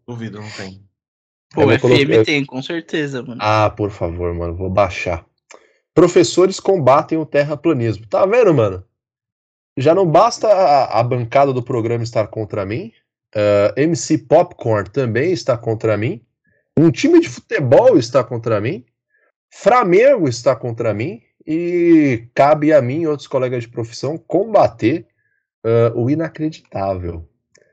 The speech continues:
Speaker 3: Na contramão de que a Terra é plana, estão alguns professores e sociólogos que resolveram criar um site e um podcast, será que estão falando da gente? Combatendo o terraplanismo,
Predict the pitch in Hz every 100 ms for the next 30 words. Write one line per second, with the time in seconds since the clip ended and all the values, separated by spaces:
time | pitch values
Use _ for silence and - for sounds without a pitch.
0 | _ _ _ _ 135 151 185 202 196 175
1 | 180 175 - 160 - 156 156 - 156 190
2 | 202 - 185 156 180 202 190 175 165 135
3 | 165 156 139 - 185 - 175 127 135 156
4 | 151 - 151 143 131 131 120 127 127 135
5 | 113 - 135 170 - 165 - 151 160 -
6 | - 131 147 - - _ - _ _ _
7 | - 117 123 113 110 101 95 90 139 151
8 | - - _ _ _ _ _ _ 127 131
9 | 117 113 120 139 139 131 131 135 131 135
10 | 107 104 92 90